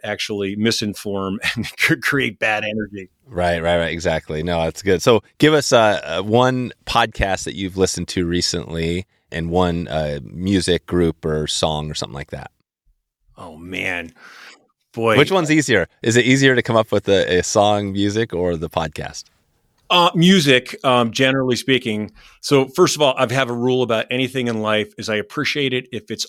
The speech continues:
Speaker 1: authentic, right?
Speaker 2: Yeah.
Speaker 1: So, you know, I musically, if music is authentic, I will tend to enjoy it. So, you know, I have a passion for everything from, like, classic country to, you know, good jazz or whatever. But,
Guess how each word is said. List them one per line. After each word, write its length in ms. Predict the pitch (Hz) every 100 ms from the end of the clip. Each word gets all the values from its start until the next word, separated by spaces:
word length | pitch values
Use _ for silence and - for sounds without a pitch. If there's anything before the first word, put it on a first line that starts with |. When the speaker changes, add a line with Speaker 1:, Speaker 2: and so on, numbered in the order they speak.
| -
Speaker 1:
authentic, 580 | 101 - 107 104 85 - _ _ -
right? 240 | 113 113
Speaker 2:
Yeah. 80 | -
Speaker 1:
So, 300 | 110 104 - _ - - _
you 80 | 117
know, 220 | 107 98 -
I 400 | 123 127 127 123 - _
musically, 760 | 123 139 165 156 - 123 113 107 -
if 180 | 117 120
music 360 | 127 131 143
is 160 | 139 113
authentic, 720 | 113 107 - 117 113 139 - _
I 140 | 113 117
will 120 | 110
tend 260 | 110 113 107
to 100 | 104
enjoy 300 | 98 104 95
it. 200 | 92 -
So, 400 | 117 104 98 95 _ _
you 60 | 110
know, 140 | 104 101
I 160 | 110
have 160 | 120 117
a 40 |
passion 440 | - 113 113 - 107
for 160 | -
everything 480 | 120 113 113 117 110
from, 200 | - 101
like, 280 | 98 95 - _ _ _ -
classic 720 | - 123 120 - 131 - _
country 640 | - 127 123 139 135 131 _ _ _ _
to, 560 | - 120 107 101 95 -
you 100 | 117
know, 380 | 101 95 95 98
good 180 | - 143
jazz 400 | 107 117 120 110
or 100 | 123
whatever. 500 | 120 120 117 120 120 - - - _
But, 220 | 127 117